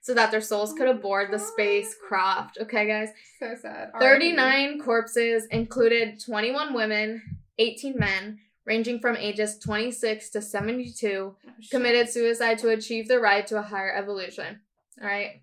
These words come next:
Speaker 2: Do we know if they ever got there?
Speaker 1: We don't. That's the sad part. We
Speaker 2: Damn.
Speaker 1: don't know
Speaker 2: I
Speaker 1: life
Speaker 2: really
Speaker 1: after
Speaker 2: hope,
Speaker 1: death.
Speaker 2: I really hope they made it on that fucking
Speaker 1: I mean,
Speaker 2: helmet.
Speaker 1: I hope it's real for them.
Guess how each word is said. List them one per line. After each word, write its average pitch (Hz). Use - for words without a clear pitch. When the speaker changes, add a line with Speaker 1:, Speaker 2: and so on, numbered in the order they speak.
Speaker 2:
Do 262
we 220
know 202
if 214
they 208
ever 185
got -
there? -
Speaker 1:
We 233
don't. 185
That's 214
the 214
sad -
part. -
We 247
Speaker 2:
Damn. -
Speaker 1:
don't 294
know 285
Speaker 2:
I 403
Speaker 1:
life -
Speaker 2:
really 440
Speaker 1:
after -
Speaker 2:
hope, 349
Speaker 1:
death. 202
Speaker 2:
I 262
really 277
hope 208
they 214
made 202
it -
on 208
that 196
fucking 196
Speaker 1:
I -
mean, 226
Speaker 2:
helmet. -
Speaker 1:
I 220
hope 226
it's 254
real 190
for 208
them. 208